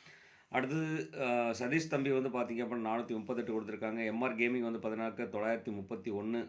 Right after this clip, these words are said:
தொள்ளாயிரத்தி நாற்பத்தி ஏழு கொடுத்துருக்காங்க. ஒன்பது வந்து அழகா பாஸ் ஆயிருக்கு. குமார் கே வந்து பாத்தீங்கன்னாக்க, பூஜ்ஜியம் முப்பது கொடுத்துருக்காருங்க. அதே மாதிரி அக்பர், அ, ஜூபி வந்து பாத்தீங்க அப்படின்னாக்க, அ, ரெண்டு வந்து ஏ போர்டுல அழகா பாஸ் பண்ணி கொடுத்துருக்காருங்க.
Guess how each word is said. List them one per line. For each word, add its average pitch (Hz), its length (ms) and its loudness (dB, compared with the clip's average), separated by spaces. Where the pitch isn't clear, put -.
தொள்ளாயிரத்தி 113 400 0
நாற்பத்தி 101 400 -4
ஏழு 107 220 -2
கொடுத்துருக்காங்க. 104 640 -4
ஒன்பது 110 320 -2
வந்து 107 160 -2
அழகா 101 240 -2
பாஸ் 98 340 -4
ஆயிருக்கு. 104 300 -2
குமார் 160 280 4
கே 160 160 4
வந்து 143 180 4
பாத்தீங்கன்னாக்க, 131 460 2
பூஜ்ஜியம் 123 320 0
முப்பது 117 300 -2
கொடுத்துருக்காருங்க. 107 640 -2
அதே 117 180 0
மாதிரி 123 180 0
அக்பர், 117 380 2
அ, 101 60 -8
ஜூபி 117 340 2
வந்து 110 200 0
பாத்தீங்க 110 380 -2
அப்படின்னாக்க, 101 480 -4
அ, 104 300 -4
ரெண்டு 120 340 2
வந்து 127 260 2
ஏ 117 140 2
போர்டுல 120 380 0
அழகா 104 220 -2
பாஸ் 95 240 -2
பண்ணி 104 160 -8
கொடுத்துருக்காருங்க. 98 600 -2